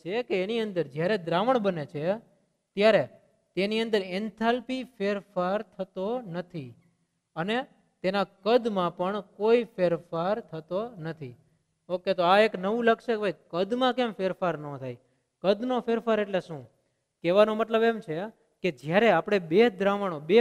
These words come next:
પદાર્થોને, બરાબર, પ્રવાહીને પચાસ એમ એલ, માનો કે આપણે એક પ્રવાહી લીધું, જેમ કે બ્રોમો ઇથેન લીધું અને પચાસ એમ એલ ક્લોરો ઇથેન લીધું, આ બંને ભેગા થઈ અને આદર્શ દ્રાવણ બનાવે છે, બરાબર. એક એનું ઉદાહરણ છે જે આપણે હમણાં લખશું. કે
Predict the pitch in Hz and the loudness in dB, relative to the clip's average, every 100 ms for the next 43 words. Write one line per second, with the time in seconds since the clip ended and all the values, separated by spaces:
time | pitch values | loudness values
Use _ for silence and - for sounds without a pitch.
0 | 240 185 202 190 175 147 120 _ - 160 | 4 2 2 2 -2 -8 -12 _ -8 -4
1 | 233 214 - 185 196 180 147 120 - _ | -2 -2 -4 0 2 0 -4 -12 -18 _
2 | _ _ - 185 240 233 220 220 214 196 | _ _ -4 2 4 4 4 0 0 0
3 | 208 202 196 196 247 - _ _ - 220 | -2 0 0 2 -2 -4 _ _ -2 0
4 | - 220 220 208 202 160 131 - _ 156 | 4 4 6 4 2 0 -6 -10 _ -6
5 | 190 214 180 214 247 233 220 196 165 151 | -2 -2 0 0 2 2 0 -2 -4 -6
6 | 135 120 _ _ - 165 156 175 208 226 | -8 -12 _ _ -14 -10 -6 -4 2 2
7 | 220 214 240 240 233 247 233 196 170 151 | 0 -4 -4 -4 0 2 2 0 -4 -8
8 | 147 151 151 170 214 208 196 208 202 202 | -4 -2 -2 -2 -2 0 0 2 2 2
9 | 165 208 175 175 196 - 180 180 180 165 | -2 -2 -2 -2 -2 -2 -4 -4 -4 -6
10 | 160 135 120 127 - _ _ _ - 202 | -6 -6 -8 -14 -20 _ _ _ -8 -4
11 | 233 214 190 196 185 185 180 170 170 233 | 0 0 -2 -4 0 4 4 4 0 0
12 | 190 185 180 170 170 147 151 - 127 - | 2 2 0 -4 -4 -6 -6 -10 -20 -20
13 | _ _ _ | _ _ _